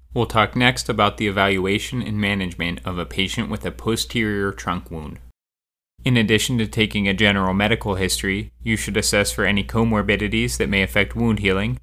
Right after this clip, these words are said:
such as diabetes, smoking, history of radiation, or poor nutrition. In obtaining your surgical history, you should pay specific attention to any prior surgeries that would impact available flap choices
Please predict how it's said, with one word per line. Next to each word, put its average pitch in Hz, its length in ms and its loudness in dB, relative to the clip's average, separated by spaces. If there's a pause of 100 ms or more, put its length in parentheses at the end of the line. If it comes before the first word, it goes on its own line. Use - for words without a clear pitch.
(160)
such 110 300 -4
as 101 100 -4
diabetes, 98 800 0 (180)
smoking, 104 720 -2 (260)
history 110 420 0
of 95 140 0
radiation, 104 840 0
or 101 100 0
poor 107 240 0
nutrition. 95 640 -2 (640)
In 120 120 4
obtaining 107 520 2
your 95 100 -2
surgical 113 520 -2
history, 98 500 -2 (240)
you 117 120 -4
should 107 240 -4
pay 107 160 0
specific 131 580 -4
attention 101 540 -2
to 101 120 -6
any 95 200 -2
prior 92 320 2
surgeries 95 580 -2
that 98 160 -4
would 92 140 -2
impact 98 480 0
available 92 420 -2
flap 113 400 2
choices 131 580 -4